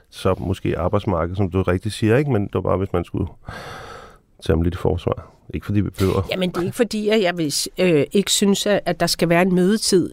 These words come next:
Speaker 2: øh, i det her liv. Øh, jeg synes bare, det var bare udsagnet,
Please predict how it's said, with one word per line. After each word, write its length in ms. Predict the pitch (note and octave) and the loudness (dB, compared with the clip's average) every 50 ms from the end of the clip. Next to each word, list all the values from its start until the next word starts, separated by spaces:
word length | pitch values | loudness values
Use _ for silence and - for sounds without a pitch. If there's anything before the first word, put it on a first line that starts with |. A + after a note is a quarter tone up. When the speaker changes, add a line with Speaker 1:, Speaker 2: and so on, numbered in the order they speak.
| - - | -4 -2
Speaker 2:
øh, 260 | F#3 F#3 C#3+ C#3+ D3 - - | -2 0 0 0 0 -2 -4
i 60 | F#3 | -4
det 120 | E3 F#3+ | -2 0
her 100 | D#3+ F3+ | 2 2
liv. 340 | F3+ F3+ F3 G3 G3+ G3 - _ - - _ _ _ _ _ _ - | 2 2 4 2 2 2 0 _ -20 -20 _ _ _ _ _ _ -2
Øh, 280 | F#3+ F#3 F3 E3 D#3+ - - | 2 2 4 2 2 0 0
jeg 120 | G3 G3+ | -2 -2
synes 260 | - - A#3+ G#3+ G3+ - | 0 2 0 0 0 0
bare, 300 | - G3+ F#3 F3+ F3+ F3 - - | 0 0 0 0 0 -4 -4 -4
det 100 | F#3+ F3+ | -2 -2
var 100 | F3+ F3 | -2 0
bare 300 | - G3 G#3+ A3 - - | 2 2 2 2 0 0
udsagnet, 720 | B3 B3 C4 B3 - - D4 A3 G3 - - E3+ G3 F3 | -2 -2 -2 -2 -2 0 0 0 0 -2 -4 -6 -6 -6